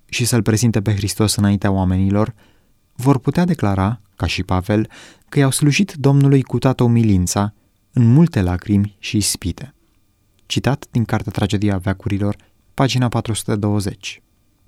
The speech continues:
Mulțumim lui Dumnezeu pentru pacea și liniștea de care avem parte.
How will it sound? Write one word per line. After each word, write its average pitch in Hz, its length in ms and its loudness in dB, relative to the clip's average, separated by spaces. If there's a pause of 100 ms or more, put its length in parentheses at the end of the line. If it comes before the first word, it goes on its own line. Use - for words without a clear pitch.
(300)
Mulțumim 135 480 4
lui 170 140 4
Dumnezeu 123 460 0
pentru 107 340 -2
pacea 123 440 -2
și - 160 -2
liniștea 101 480 0
de 98 120 -2
care 101 200 -2
avem 104 260 -2
parte. - 400 -4